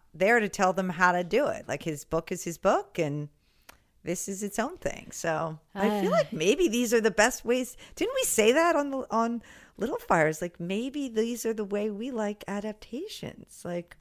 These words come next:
Speaker 2: Yeah,
Speaker 1: I don't
Speaker 2: I,
Speaker 1: know, but Normal
Speaker 2: I
Speaker 1: People
Speaker 2: know
Speaker 1: was
Speaker 2: I
Speaker 1: pretty
Speaker 2: do.
Speaker 1: faithful
Speaker 2: I know, and I didn't
Speaker 1: to
Speaker 2: like
Speaker 1: it.
Speaker 2: it <laughs> 'cause
Speaker 1: Yeah,
Speaker 2: then I
Speaker 1: see?
Speaker 2: con-,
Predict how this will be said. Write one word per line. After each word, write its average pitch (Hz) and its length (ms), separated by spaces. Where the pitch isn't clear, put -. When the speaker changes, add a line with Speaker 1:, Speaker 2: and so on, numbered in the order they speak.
Speaker 2:
Yeah, 202 300
Speaker 1:
I 226 100
don't 285 120
Speaker 2:
I, - 40
Speaker 1:
know, 349 60
but 208 160
Normal 262 320
Speaker 2:
I - 140
Speaker 1:
People 185 160
Speaker 2:
know 302 80
Speaker 1:
was 151 140
Speaker 2:
I 151 40
Speaker 1:
pretty 185 200
Speaker 2:
do. 160 60
Speaker 1:
faithful 202 800
Speaker 2:
I 170 120
know, 151 300
and 160 120
I 147 60
didn't 160 160
Speaker 1:
to 170 60
Speaker 2:
like 190 140
Speaker 1:
it. 214 120
Speaker 2:
it 196 180
<laughs> - 480
'cause 233 100
Speaker 1:
Yeah, 240 40
Speaker 2:
then 269 120
I 277 100
Speaker 1:
see? - 200
Speaker 2:
con-, 320 160